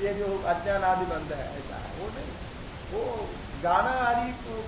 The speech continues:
कला है तो वो तो करेगा, वो तो जब तक शरीर है तब तक करेगा, वो सब करेगा।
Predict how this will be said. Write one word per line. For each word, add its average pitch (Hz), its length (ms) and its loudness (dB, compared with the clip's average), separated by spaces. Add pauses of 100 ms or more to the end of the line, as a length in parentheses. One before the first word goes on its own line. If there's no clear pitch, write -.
(120)
कला 233 220 4
है 240 220 2
तो 240 60 0
वो 233 100 0
तो 277 100 -2
करेगा, 247 320 0 (420)
वो 170 60 -4
तो 202 380 -6
जब 202 180 -2
तक 214 180 -4
शरीर 180 280 0
है 156 240 0
तब 175 60 -2
तक 190 200 -6 (600)
करेगा, 170 280 -4
वो 196 160 -4
सब 165 160 -6
करेगा। - 400 -8